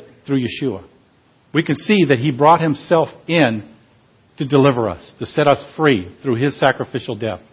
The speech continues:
Now, a sukkah is a temporary dwelling. By nature,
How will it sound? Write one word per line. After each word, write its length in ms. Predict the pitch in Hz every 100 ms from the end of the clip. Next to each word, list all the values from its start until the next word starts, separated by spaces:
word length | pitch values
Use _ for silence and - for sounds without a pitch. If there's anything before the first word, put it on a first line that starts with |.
| _ _ _ _ - _ _ _ _ _ _ _ _ _ _ _ _ _ _ _ _ -
Now, 160 | 151 156
a 20 | - 277
sukkah 480 | 294 294 240 -
is 280 | 196 196 190
a 60 | 151
temporary 800 | - - 185 185 160 151 139 131
dwelling. 360 | 117 113 90 82 - _ _ _ _ _ _ _ _ _ _ _ _ _ _ _ _ _ _ -
By 200 | 135 156
nature, 1040 | 151 175 226 233 - 175 151 147 143 147